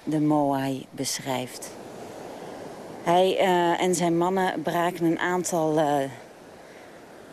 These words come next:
dagen hun hoofd over, eh, de Moai... en hoe die, eh, getransporteerd, eh, zouden zijn hier naar de kust.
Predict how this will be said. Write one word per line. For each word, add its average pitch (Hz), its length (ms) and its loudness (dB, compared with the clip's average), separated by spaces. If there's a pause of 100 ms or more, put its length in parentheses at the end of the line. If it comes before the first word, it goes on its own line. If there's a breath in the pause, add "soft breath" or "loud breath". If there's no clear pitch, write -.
(140)
dagen 165 640 0
hun 160 200 2
hoofd 160 460 0
over, 170 480 0
eh, 156 180 2 (920 loud breath)
de 175 100 2
Moai... 160 520 2
en 156 180 -2
hoe 156 200 -4
die, 147 360 -2
eh, 135 120 -4
getransporteerd, - 920 -8 (840 loud breath)
eh, 160 400 4
zouden 160 360 2
zijn 160 340 2
hier 156 260 0
naar 147 140 0
de 135 160 -6
kust. - 420 -2